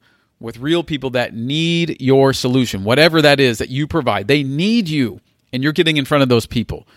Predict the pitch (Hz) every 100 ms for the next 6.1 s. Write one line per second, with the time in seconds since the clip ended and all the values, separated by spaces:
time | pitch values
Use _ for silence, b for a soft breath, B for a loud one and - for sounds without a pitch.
0 | b - 110 156 151 143 135 - 113 -
1 | - 170 156 127 101 - - b b b
2 | - 113 156 _ b b b _ - 110
3 | 113 135 185 185 151 139 123 170 - -
4 | 139 180 175 185 156 151 165 165 139 127
5 | - 143 - - - 156 220 214 143 139